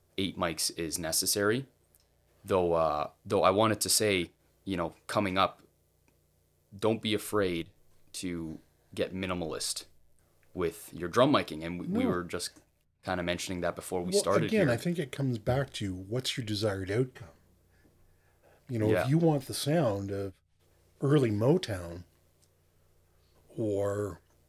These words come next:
Speaker 2: early California recordings or even early E M I Studio before it was renamed Abbey Road,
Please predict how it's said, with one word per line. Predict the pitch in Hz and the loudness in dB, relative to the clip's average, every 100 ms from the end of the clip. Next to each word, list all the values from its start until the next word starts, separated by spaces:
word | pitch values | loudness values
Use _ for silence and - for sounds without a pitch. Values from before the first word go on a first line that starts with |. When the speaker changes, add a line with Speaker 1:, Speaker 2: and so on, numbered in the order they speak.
| _ - | _ -2
Speaker 2:
early | 120 117 110 | 2 2 0
California | 107 120 101 95 127 135 160 | -4 -6 -6 -8 -4 0 4
recordings | 139 120 107 95 90 95 95 | 2 2 -4 -6 -8 -12 -14
or | 95 95 - | -14 -14 -6
even | 135 156 110 | -4 -2 -4
early | - 123 117 110 107 98 - _ _ _ _ _ _ _ _ - | -2 -2 -2 -2 -4 -8 -16 _ _ _ _ _ _ _ _ -4
E | 123 | 0
M | 110 107 | 2 2
I | 110 | 0
Studio | 104 - 131 131 113 92 | -2 -2 -2 0 -2 -4
before | 92 92 - 113 | -8 -16 -12 -12
it | |
was | 101 98 | -10 -6
renamed | 107 107 98 95 | -4 -4 -4 -8
Abbey | 101 90 | -10 -10
Road, | 92 123 127 87 | -8 -6 -6 -8